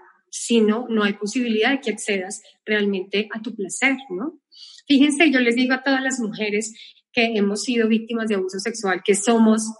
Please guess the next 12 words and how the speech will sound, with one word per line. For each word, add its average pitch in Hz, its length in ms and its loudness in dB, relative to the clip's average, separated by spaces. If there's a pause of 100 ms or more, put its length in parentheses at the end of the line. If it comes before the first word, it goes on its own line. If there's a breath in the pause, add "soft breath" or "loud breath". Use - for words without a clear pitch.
tristemente, 208 880 -2 (100)
la 208 160 6
mayoría 190 580 2
de 196 140 2
las 180 180 -6
mujeres, - 1000 -12
mm, 233 580 4
que 254 120 6
esto 247 240 2
es 330 140 4
una 381 120 8
oportunidad, 202 680 0